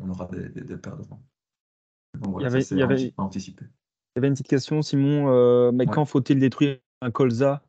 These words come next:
Speaker 2: euh, lorsqu'il est tr-, très infecté par des, des grosses altises ? Bon, ici, tu réponds, euh, tu y réponds en, en grande partie.
Speaker 1: Ouais.
Speaker 2: Mais, euh, je voulais rajouter à ça que lorsqu'on avait fait des comptages de larves, on avait identifié aussi des pieds où il y avait des fois même trente larves par plante, par pied.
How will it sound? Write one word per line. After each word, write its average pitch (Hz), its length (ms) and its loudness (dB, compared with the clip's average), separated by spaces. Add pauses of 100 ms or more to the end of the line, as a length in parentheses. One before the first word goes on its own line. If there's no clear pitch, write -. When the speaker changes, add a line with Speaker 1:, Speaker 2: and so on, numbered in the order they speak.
(100)
Speaker 2:
euh, 117 140 -2
lorsqu'il 120 260 -6
est 110 80 -8
tr-, - 260 -6
très 127 240 -4
infecté 127 460 -2
par 117 160 -2
des, 113 160 0
des 113 100 -2
grosses 110 220 -4
altises ? 123 320 0
Bon, 117 100 0
ici, 113 220 0
tu 120 100 -4
réponds, 113 460 0
euh, - 220 -10
tu 117 220 0
y 113 40 0
réponds 110 560 -4
en, 107 80 -10
en 110 120 -2
grande 110 220 -4
partie. 143 360 0
Speaker 1:
Ouais. 98 180 0 (240)
Speaker 2:
Mais, 123 280 6
euh, 120 220 6
je 110 120 0
voulais 117 160 2
rajouter 117 340 0
à 117 80 2
ça 139 200 -2
que 135 100 -2
lorsqu'on 120 460 2
avait 120 100 2
fait 127 140 2
des 120 120 4
comptages 117 380 0
de 117 40 0
larves, 139 220 2
on 127 80 2
avait 120 320 2
identifié 120 480 -2
aussi 127 220 2
des 123 120 4
pieds 143 360 0 (400)
où 127 120 4
il - 20 6
y 123 40 6
avait 123 180 2
des 120 100 0
fois 135 160 -2
même 123 180 2
trente 147 440 -2
larves 120 500 0 (140)
par 131 200 -2
plante, 131 600 -6
par 131 140 -2
pied. 135 300 -2